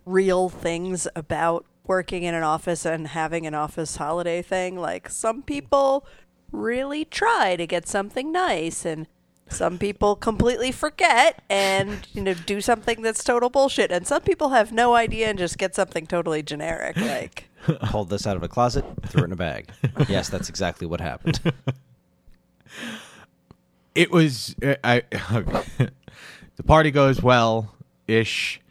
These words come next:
Speaker 3: Everybody, <laughs> everybody decides they're gonna go to an after-hours place at the end. And I can't remember who it was.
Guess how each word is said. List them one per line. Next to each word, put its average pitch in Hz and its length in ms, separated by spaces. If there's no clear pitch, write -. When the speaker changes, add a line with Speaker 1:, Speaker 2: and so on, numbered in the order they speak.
Speaker 3:
Everybody, 98 440
<laughs> - 720
everybody 85 320
decides 123 420
they're 104 100
gonna 104 140
go 110 100
to 104 100
an 98 80
after-hours 107 640
place 104 380
at 127 100
the 104 160
end. 90 320
And 120 240
I 113 140
can't 123 340
remember 135 540
who 117 240
it 117 60
was. 127 520